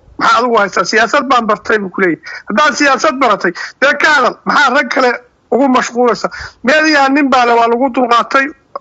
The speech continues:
waa lagu siiyey. Isagii baa ku keenkeentay oo wax ka sheegaysa iyo muxuu ahaa, borogaraammadii iyo wararkii uu soo xigtay. Marka dadka noocaasa, isaga wuxuu ku leeyahay,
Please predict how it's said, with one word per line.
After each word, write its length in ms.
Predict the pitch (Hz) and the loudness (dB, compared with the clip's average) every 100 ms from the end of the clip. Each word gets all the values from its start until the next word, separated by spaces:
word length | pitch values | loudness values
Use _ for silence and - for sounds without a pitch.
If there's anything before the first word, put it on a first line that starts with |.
| _ | _
waa 200 | 240 277 | 0 2
lagu 220 | 262 254 | 2 0
siiyey. 600 | 226 - 254 262 269 262 - - - - | -2 0 2 2 0 -2 -10 -18 -14 -4
Isagii 380 | - 320 311 | 0 2 2
baa 160 | 277 247 | 2 0
ku 160 | - 254 | -2 0
keenkeentay 580 | 262 214 233 208 240 | 0 0 -2 0 0
oo 100 | 208 | 2
wax 160 | 202 - | 0 0
ka 80 | 226 | -4
sheegaysa 540 | - 220 185 - 185 | 0 0 0 0 -2
iyo 240 | 185 196 190 | 0 0 0
muxuu 180 | 214 | 0
ahaa, 140 | 226 208 | 0 2
borogaraammadii 840 | 208 214 202 208 226 240 247 233 | 0 0 0 0 0 0 0 0
iyo 120 | 226 254 | 0 2
wararkii 340 | 262 285 269 | 0 0 -2
uu 60 | 226 | -2
soo 200 | 233 220 | 0 0
xigtay. 240 | 175 - _ _ _ - - - | -2 -10 _ _ _ -20 -20 -4
Marka 220 | 269 285 269 | -2 0 2
dadka 340 | 302 302 277 | 0 2 0
noocaasa, 440 | 277 277 254 247 240 | 2 2 2 0 0
isaga 240 | 302 302 | 2 2
wuxuu 160 | 285 254 | 0 0
ku 60 | 285 | 0
leeyahay, 280 | 277 196 | 0 -2